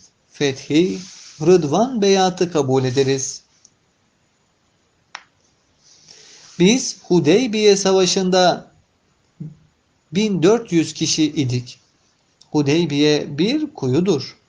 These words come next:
Kuyunun bütün suyunu boşalttık. Öyle ki kuyuda bir damla su bile bırakmadık. Allah Resulü sallallahu aleyhi ve sellem kuyunun başına oturdu ve bir miktar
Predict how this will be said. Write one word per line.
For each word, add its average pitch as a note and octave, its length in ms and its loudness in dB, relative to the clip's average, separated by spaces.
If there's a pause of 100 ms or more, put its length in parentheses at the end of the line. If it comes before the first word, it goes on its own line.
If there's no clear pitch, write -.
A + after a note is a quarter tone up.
(320)
Kuyunun C4 640 -4
bütün F#3 380 -2
suyunu D#3+ 420 0
boşalttık. C#3 760 -2 (420)
Öyle D#3 340 2
ki E3 320 -2 (180)
kuyuda F3 560 0
bir B3 260 -2
damla F#3+ 720 0
su - 540 -8
bile D3 540 -2 (100)
bırakmadık. C3+ 680 -4 (640)
Allah A3+ 240 2
Resulü A3 360 -6
sallallahu G#3 600 0
aleyhi G#3 280 -2
ve G3+ 80 2
sellem G3+ 500 -2
kuyunun F#3 520 -2
başına D3 640 -4 (120)
oturdu C3+ 640 -4 (400)
ve D#3 220 -2
bir A#3 200 -2
miktar F#3+ 580 -4